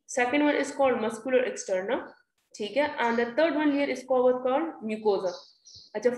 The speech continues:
serosa सबसे outer layer of stomach होगा, दरमियान जो तीन layers of muscle हैं, वो हमारे पास longitudinal layer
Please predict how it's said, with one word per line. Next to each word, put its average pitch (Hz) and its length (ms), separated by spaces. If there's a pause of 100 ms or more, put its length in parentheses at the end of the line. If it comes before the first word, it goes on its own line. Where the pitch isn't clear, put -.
(160)
serosa 285 380
सबसे 302 240 (120)
outer 247 260
layer 330 220
of 320 100
stomach 311 300
होगा, 311 240 (840)
दरमियान 254 500
जो 320 180
तीन 320 220
layers 320 280
of 294 200
muscle 269 300
हैं, 269 120 (100)
वो 262 140
हमारे 247 200
पास 254 260
longitudinal 254 640
layer 277 180